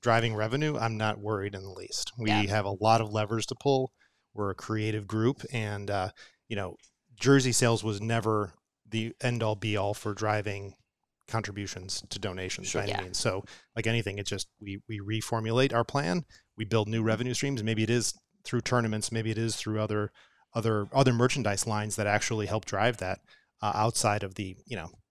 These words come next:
Speaker 1: whatever, the twenty jerseys that we make and auction off.
Speaker 2: Yeah, I think when, when that announcement was made, we started getting calls from the U S O, from our healthcare partners, who, for them, what was most important is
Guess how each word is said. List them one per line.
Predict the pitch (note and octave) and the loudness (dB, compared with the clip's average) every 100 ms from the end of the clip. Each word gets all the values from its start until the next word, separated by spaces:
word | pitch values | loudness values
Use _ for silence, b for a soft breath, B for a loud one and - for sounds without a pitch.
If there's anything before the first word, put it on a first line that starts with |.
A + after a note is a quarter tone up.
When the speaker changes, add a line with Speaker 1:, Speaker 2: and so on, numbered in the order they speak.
| _ | _
Speaker 1:
whatever, | G2 G#2+ F#2+ | -2 -2 -2
the | - | -8
twenty | - A#2 G#2+ | -4 -2 -2
jerseys | G#2 G#2 G2+ G2 | -4 -4 -4 -6
that | G2 | -6
we | G2+ | -6
make | G2+ G2+ G2 | -4 -6 -6
and | F#2 | -8
auction | F#2 - G#2 | -8 -8 -8
off. | F2+ - - _ _ | -12 -16 -20 _ _
Speaker 2:
Yeah, | F3 D3 - | -2 0 0
I | |
think | - G3 F3+ - | -2 -4 -6 -8
when, | E3+ D#3+ D3+ - | -4 -4 -4 -12
when | E3 D#3+ | -10 -2
that | E3 F#3+ | 2 2
announcement | F#3+ E3+ - E3+ | 2 0 -2 -2
was | E3 E3 | -2 -2
made, | D#3+ D#3+ | -2 -4
we | D#3 E3+ E3+ | -4 -2 0
started | - E3+ D#3+ | 0 0 0
getting | D#3+ D#3 | -2 -6
calls | D3+ D#3 D3 | -2 0 0
from | - D#3 | -2 -6
the | D3+ | -6
U | D3 | -4
S | D3+ - | 2 4
O, | G#3+ F#3+ E3+ D#3 | 6 6 4 2
from | D#3 D#3+ D3+ | -4 -6 -4
our | D3+ | 0
healthcare | E3+ D#3+ F3+ D#3+ | 0 0 -6 -4
partners, | E3 D3+ D#3 D3+ - | -4 -4 -8 -6 -4
who, | - E3+ D#3+ D#3 - | -2 -4 -4 -6 -8
for | - E3+ | -6 0
them, | G3 | 2
what | F#3 | 2
was | E3+ E3 | 0 -2
most | D#3+ - | 0 -4
important | D#3 - D#3+ D#3 | -4 -8 -8 -6
is | D3+ - | -6 -6